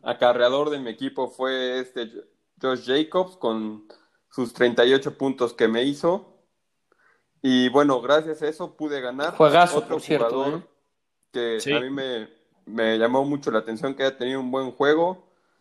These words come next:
Speaker 1: fue este Stephon Diggs. No, no le llegó lamentablemente esa recepción para touchdown,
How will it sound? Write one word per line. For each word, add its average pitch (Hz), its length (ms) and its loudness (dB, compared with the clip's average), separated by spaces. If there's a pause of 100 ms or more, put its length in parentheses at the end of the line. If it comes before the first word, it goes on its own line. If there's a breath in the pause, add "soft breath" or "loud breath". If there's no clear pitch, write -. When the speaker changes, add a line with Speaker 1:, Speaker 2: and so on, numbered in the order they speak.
(560)
Speaker 1:
fue 127 840 0 (720)
este 139 300 0
Stephon 135 460 -4
Diggs. 165 400 -2 (840)
No, 139 340 2
no 160 200 4
le 156 160 2
llegó 135 560 -4
lamentablemente 127 920 -2
esa 107 760 -2 (580)
recepción 120 520 -4
para 120 240 4
touchdown, 139 580 -2